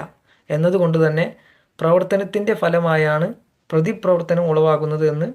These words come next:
പറയാൻ കഴിയില്ല. അതായത് രണ്ട് വസ്തുക്കൾ തമ്മിൽ ബലം അനുഭവപ്പെടുമ്പോൾ അവയിൽ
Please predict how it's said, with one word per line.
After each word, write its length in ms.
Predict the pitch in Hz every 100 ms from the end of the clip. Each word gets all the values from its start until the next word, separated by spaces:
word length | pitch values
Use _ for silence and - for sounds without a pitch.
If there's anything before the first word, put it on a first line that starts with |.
| _ _ _ _ _ _ -
പറയാൻ 260 | 151 156 156
കഴിയില്ല. 280 | 143 135 135 - _ - 147
അതായത് 380 | 151 147 151 208 196 156
രണ്ട് 260 | 170 190 208
വസ്തുക്കൾ 380 | - - 175 170 160
തമ്മിൽ 240 | 151 170 - _ _ - 156
ബലം 240 | 165 190 202
അനുഭവപ്പെടുമ്പോൾ 680 | 165 160 180 170 156 139 - - _ _ - 147
അവയിൽ 300 | 156 202